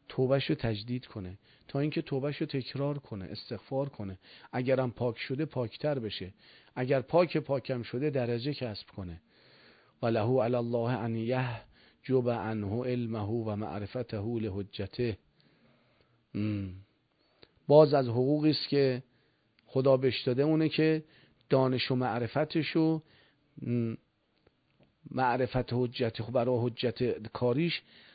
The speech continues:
مخفی از او نمونه. یعنی کاری می‌کنی که خدا علم و معرفتش و اون دانش دینیش مورد نسیان قرار نگیره. مورد، خیلی‌ها خوندن، قرآن خوندن، یادشون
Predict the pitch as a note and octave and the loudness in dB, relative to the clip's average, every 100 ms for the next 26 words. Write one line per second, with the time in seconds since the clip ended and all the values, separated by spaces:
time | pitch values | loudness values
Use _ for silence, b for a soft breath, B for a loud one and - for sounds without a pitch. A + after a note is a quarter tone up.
0 | B - C#3 A#2+ - D#3+ E3 E3 - - | B -4 -2 -2 0 0 0 -2 -8 -8
1 | A#2+ A2+ C#3+ C#3+ C3+ A#2+ G#2+ F#2+ A#2 A2+ | -8 -4 -2 0 0 0 -4 -6 -6 -4
2 | C3+ - D3 D3+ D3+ C3+ C#3 C3+ C3 A#2+ | -4 0 0 2 -2 -2 -4 -4 -6 -4
3 | B2+ C#3+ D#3 B B B B B B B | 0 0 -2 B B B B B B B
4 | _ - B2+ B2+ B2 B2 E2+ A#2+ - D#3 | _ 2 2 2 0 -2 -2 -4 -4 -4
5 | D3 B2+ - - A#2 C#3+ D3 B2+ A#2+ A#2+ | -2 -2 -4 -4 0 0 0 0 0 -2
6 | - A#2+ A2+ A#2+ C3 E3+ D#3 - - B2+ | -2 -4 -2 -2 0 0 -2 -8 -6 -4
7 | A#2 A2 A#2 A#2 - - C#3 C#3 A#2 A#2 | -4 -2 -4 -4 -4 -4 -2 -2 -2 -2
8 | B2 B2+ B2+ G#2+ G2+ F#2 F2+ b b b | -2 -2 -4 -6 -8 -10 -14 b b b
9 | b - A#2+ A2+ - F3 F#3 F3+ - C#3 | b -4 -4 -2 0 2 4 2 2 -2
10 | C3+ B2 A2 G2+ A2+ A2 C3+ - A#2+ A#2 | 0 -2 -2 -4 -2 0 -2 -2 -6 -4
11 | G#2+ G#2 B2 B2+ A#2 A#2 | -4 -2 -2 -2 -8 -8